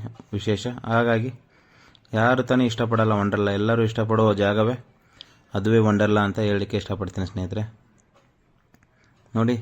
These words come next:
ಮುಂದೆ ನೋಡೋಣ. ಹೀಗೆ ನೋಡ್ತಾ ಹೋದರೆ ನಮಗೆ ಸಿಗೋದೇ ವೇವ್ ಪೂಲ್, ಒಂದು ಅದ್ಭುತ ಕ್ಷಣ. ಬಿಸಿಲಿಗೆ,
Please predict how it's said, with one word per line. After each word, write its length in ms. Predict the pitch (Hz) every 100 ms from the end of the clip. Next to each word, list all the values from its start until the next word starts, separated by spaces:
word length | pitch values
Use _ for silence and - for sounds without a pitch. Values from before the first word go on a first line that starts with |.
| - _ _ _ -
ಮುಂದೆ 180 | 110 120
ನೋಡೋಣ. 340 | 117 113 113
ಹೀಗೆ 480 | 110 107 120 113 - _ _ _ _ - - -
ನೋಡ್ತಾ 300 | 110 117 120
ಹೋದರೆ 320 | 113 107 107
ನಮಗೆ 320 | 104 104 104
ಸಿಗೋದೇ 420 | 101 104 104 107 107
ವೇವ್ 280 | 98 107
ಪೂಲ್, 240 | 107 110 104 - _ _ _ _ _ _ -
ಒಂದು 260 | 101 101 104
ಅದ್ಭುತ 320 | 95 104 107
ಕ್ಷಣ. 380 | 104 104 104 107
ಬಿಸಿಲಿಗೆ, 640 | 107 98 - 110 104 107